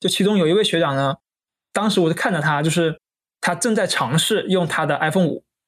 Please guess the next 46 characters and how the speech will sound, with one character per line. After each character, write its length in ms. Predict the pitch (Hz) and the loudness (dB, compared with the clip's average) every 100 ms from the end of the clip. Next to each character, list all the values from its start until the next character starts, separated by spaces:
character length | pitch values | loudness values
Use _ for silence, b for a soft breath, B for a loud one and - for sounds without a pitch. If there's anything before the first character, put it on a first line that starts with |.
| _ _ - | _ _ -6
呃， 160 | 127 | -4
编 340 | 120 170 165 175 | -2 0 2 2
译 300 | 202 123 - _ _ | 2 -2 -6 _ _
他 140 | - 170 | -6 -4
写 340 | - - 135 | -4 -2 -2
好 220 | 165 135 | 0 -2
的 240 | 110 92 - _ _ _ | -2 -4 -6 _ _ _
I 100 | 165 | -4
O 40 | 165 | -2
S 240 | 156 - | -2 -2
app。 200 | 196 156 - _ _ _ | -2 -4 -8 _ _ _
就 120 | - | 0
一 120 | 208 | 2
般 200 | 220 214 | 2 0
来 160 | 208 143 | 0 -2
说， 240 | - 143 | 0 0
我 80 | 131 | 0
们 100 | 120 | 0
去 100 | 139 | -2
编 320 | 156 165 156 | -2 0 2
译 40 | 175 | 2
一 60 | 131 | 2
个 380 | 147 127 117 - | 0 0 -4 -6
程 260 | - 123 | -8 -4
序 160 | 151 160 | -2 -2
或 140 | 143 | 0
者 60 | 156 | 0
是 100 | 156 | 0
编 180 | 160 165 | 0 0
译 40 | |
一 40 | 147 | 0
个 80 | |
app， 180 | 170 147 - | 0 -2 -6
都 180 | - 175 | -2 0
是 220 | 180 190 | 0 0
说 160 | - 151 | 0 0
用 180 | 170 160 | 0 0
P 160 | 156 | 0
C 220 | 151 156 | 0 0
啊， 100 | 151 | 0
或 120 | 156 165 | 0 0
者 60 | |
用 120 | 160 165 | 2 2
Mac 240 | 170 156 | 2 0
啊， 80 | 131 | -2
就， 140 | 143 | -2